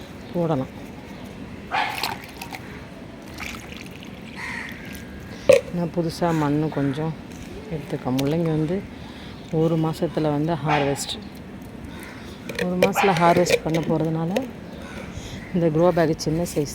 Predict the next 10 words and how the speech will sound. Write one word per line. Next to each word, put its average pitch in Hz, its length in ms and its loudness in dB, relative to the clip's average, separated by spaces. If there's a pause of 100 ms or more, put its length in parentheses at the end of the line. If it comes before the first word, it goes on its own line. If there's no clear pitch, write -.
தான். 143 140 -4 (1160)
இதுல 156 260 -4
போடலாம். 151 400 -2 (3000)
அது 175 100 0 (120)
ரொம்ப 170 180 2 (100)
வந்துட்டு 160 380 4 (1200)
வேர் 170 260 4
பிடிக்காது. 147 420 -2 (120)
இதெல்லாம் 165 360 0
போட்டுட்டா 160 400 -4